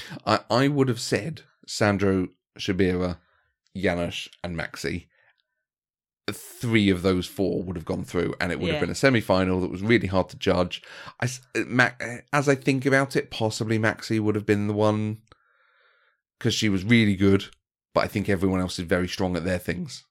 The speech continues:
Speaker 2: Mm.
Speaker 1: So at this point where you, you're like, "I need to live on this thing that I know how to do really well."
Speaker 2: Yeah, yeah.
Speaker 1: Um, but, you know, who knows? And, and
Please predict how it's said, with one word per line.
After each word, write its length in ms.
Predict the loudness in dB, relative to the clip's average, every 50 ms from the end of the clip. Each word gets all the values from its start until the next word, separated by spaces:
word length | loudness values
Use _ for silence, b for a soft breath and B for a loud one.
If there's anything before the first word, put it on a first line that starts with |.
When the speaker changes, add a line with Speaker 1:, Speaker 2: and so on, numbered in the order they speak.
| _ _ -14
Speaker 2:
Mm. 280 | -12 -10 -10 -12 -14 _ _ _ _ -10
Speaker 1:
So 220 | -2 0 2 2
at 100 | 2 2
this 140 | 0 -4 -4
point 220 | -2 -4 -4 -2 -2
where 100 | -4 -4
you, 240 | -4 -4 -4 -4 -4
you're 200 | -2 -2 0 0
like, 200 | 0 -2 -2 0 0
"I 80 | 0
need 180 | 0 0 0 -2
to 60 | -2 -2
live 220 | -2 -2 -2 -2
on 120 | -4 -6
this 140 | -6 -8 -8
thing 240 | -6 -4 -4 -4 -2
that 80 | -4 -4 -6
I 40 | -6
know 120 | -6 -6
how 100 | -6 -8
to 120 | -8 -8 -8
do 120 | -8 -6
really 220 | -4 -6 -6 -6 -6
well." 340 | -6 -6 -8 -10 -12 _ _ _ -10
Speaker 2:
Yeah, 380 | -6 -6 -4 -4 -6 -6 -8 -6
yeah. 40 | -6 -4 -4 -4 -4
Speaker 1:
Um, 280 | -4 -6 -6 -8 -10 -12 _ _ -2
but, 200 | -2 -2 -2 -4
you 100 | -6 -6
know, 120 | -6 -8 -12
who 120 | -14 -12 -10
knows? 360 | -10 -8 -8 -8 -8 -10 -10 -14 -6
And, 240 | -4 -4 -4 -4 -6 B B B B B B B B
and 360 | 2 2 4 4 2 -2 -4